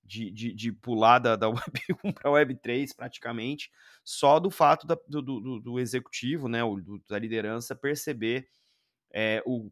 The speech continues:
o quanto de valor é possível você gerar e extrair quando você tá usando o paradigma descentralizado. Acho esse, esse papo muito, muito doido. Eu queria entrar numa, numa, numas perguntas mais filosóficas, assim, né? É,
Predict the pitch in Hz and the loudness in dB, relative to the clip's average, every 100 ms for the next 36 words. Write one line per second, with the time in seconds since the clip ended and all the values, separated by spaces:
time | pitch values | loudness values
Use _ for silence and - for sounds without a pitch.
0 | - 110 - 123 123 117 123 143 131 127 | -12 -10 -2 -2 -2 -4 4 4 6 2
1 | 139 147 151 - 135 131 135 139 - 127 | 2 0 -4 -6 -4 -4 -4 -6 -4 -2
2 | 135 139 87 110 123 117 127 151 151 170 | -2 -2 -4 -2 2 4 4 4 0 -2
3 | 190 - 127 110 135 156 _ _ _ - | -2 -4 -4 -2 -6 -10 _ _ _ -6
4 | 127 127 135 131 127 127 123 110 120 120 | -6 -4 -6 -6 -8 -4 -4 -2 -6 -2
5 | 131 120 110 107 120 117 - 120 120 131 | 0 0 0 -8 -10 -10 -10 -10 -8 -6
6 | 107 110 104 101 - - - - - 113 | 0 0 -2 -10 -16 -20 -20 -14 -6 -6
7 | - 120 107 - 104 113 - 127 117 131 | -6 -14 -14 -16 -12 -12 -10 -14 -12 -12
8 | 113 95 92 _ - - - _ - - | -8 -8 -8 _ -20 -20 -20 _ -2 0
9 | 170 220 208 190 180 165 143 147 143 131 | 2 2 4 4 4 2 2 2 4 4
10 | 127 131 127 - 123 113 131 127 113 123 | 2 0 -2 -2 -2 -2 -4 -4 -2 -2
11 | 123 123 107 - 123 123 90 110 127 - | 0 -2 -4 -6 -2 -2 0 2 0 -2
12 | 101 98 - 104 98 104 117 - _ _ | -8 -8 -8 -8 -6 -4 -4 -6 _ _
13 | _ - 101 101 101 | _ -4 -2 0 0